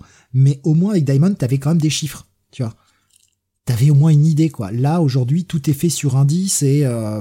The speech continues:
bah, t'as pas vraiment, euh, t'as pas vraiment de chiffres qui peuvent corroborer ça. Et on le sait très bien que les chiffres ne sont pas des ventes effectives, mais seulement des ventes effectuées par les comic shops,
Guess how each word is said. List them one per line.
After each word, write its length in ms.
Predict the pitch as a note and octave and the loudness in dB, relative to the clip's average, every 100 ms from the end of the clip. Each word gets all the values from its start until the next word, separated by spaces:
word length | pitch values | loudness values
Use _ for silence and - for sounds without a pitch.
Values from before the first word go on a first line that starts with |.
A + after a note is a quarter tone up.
| - | -10
bah, 160 | F#2 - | -12 -12
t'as 100 | G2 | -14
pas 160 | - B2 | -8 -6
vraiment, 760 | G#2 A#2 C#3 D3 A2+ F#2+ F2 | -2 0 2 0 -2 -6 -8
euh, 40 | F#2+ | -8
t'as 80 | A2 | -10
pas 140 | - A2+ | -8 -2
vraiment 240 | C3+ D3+ | 0 0
de 100 | C3+ | 0
chiffres 320 | - F3 E3 | -4 -8 -10
qui 120 | - - | -14 -8
peuvent 180 | B2 | -8
corroborer 460 | - B2 A#2+ B2+ A#2+ | -4 -4 -2 -4 -4
ça. 180 | - C3+ - - - _ | -4 -6 -10 -20 -20 _
Et 100 | D3+ | 2
on 80 | E3 | 4
le 140 | F#3 F#3 | 4 2
sait 180 | G#3 | 0
très 160 | - G#3 | -2 -2
bien 240 | F#3+ G#3+ - _ _ | 0 -2 -4 _ _
que 80 | C3+ | -2
les 120 | C3 | 0
chiffres 300 | C3+ F#3+ F#3 C3 | 0 0 0 0
ne 100 | B2 | 0
sont 180 | C#3+ | 0
pas 160 | C#3 D3+ | 0 0
des 140 | C3 | 0
ventes 440 | A#2 A#2 D3 C#3 - - | 0 0 0 0 -6 -6
effectives, 760 | A#2+ A#2+ C3+ D3+ - F#3+ G#3 E3 | -2 0 0 -2 -2 0 2 2
mais 120 | C3 | 0
seulement 360 | - C#3 E3 | 2 2 2
des 140 | D3 B2 | 2 0
ventes 340 | C3 E3 - - _ _ | 0 -2 -4 -14 _ _
effectuées 420 | A#2+ - C3+ - | -8 -4 -4 -2
par 160 | D#3+ A#2+ | -2 -2
les 100 | A#2+ | -6
comic 280 | A2+ G#2 B2+ | -4 -6 -2
shops, 260 | G3 G#3 | -2 -4